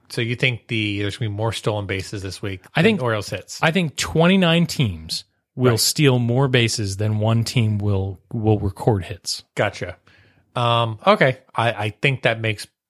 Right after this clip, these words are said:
Speaker 1: perfect sense. Um, so my category this week is going to go, uh, into an either or, and I'm gonna go with, um, in, I'm not gonna do the White Sox series, but in the upcoming Rays series, um,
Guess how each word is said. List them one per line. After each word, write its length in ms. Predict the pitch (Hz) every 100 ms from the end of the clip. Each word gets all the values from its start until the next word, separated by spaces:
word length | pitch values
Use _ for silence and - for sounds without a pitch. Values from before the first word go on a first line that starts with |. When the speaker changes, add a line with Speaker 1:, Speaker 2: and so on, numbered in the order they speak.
| -
Speaker 1:
perfect 340 | 151 127 104
sense. 380 | - 101 90 - _ _ _ -
Um, 480 | 127 123 120 120 113 - _ _ _ _ -
so 160 | -
my 480 | 131 120 123 147 180
category 600 | 180 - 139 117 113 110
this 180 | 104 -
week 220 | 113 98
is 80 | 107
going 240 | - 107 101
to 140 | 110
go, 520 | 98 104 101 98 98 - _ _ -
uh, 320 | 120 101 98
into 340 | - 113 - 110
an 100 | 104 -
either 320 | 113 113 107
or, 500 | - 113 101 98 92 - _
and 160 | - 117
I'm 80 | 113
gonna 120 | 110
go 200 | 107 107
with, 380 | 104 104 98 - _ _ _
um, 560 | - 104 101 98 98 95 _ _ - - _ -
in, 680 | 127 123 123 123 120 120 107 -
I'm 60 |
not 120 | 135 147
gonna 120 | 170
do 120 | 156
the 60 | 139
White 180 | 117 117
Sox 200 | - 98
series, 300 | - 101 95 - _ -
but 120 | 117
in 40 |
the 120 | 120
upcoming 600 | 143 151 - 190 139 110
Rays 300 | 104 113 110
series, 580 | - - - - - - - _ _ _ _ _ _ - _ -
um, 560 | 113 110 107 107 104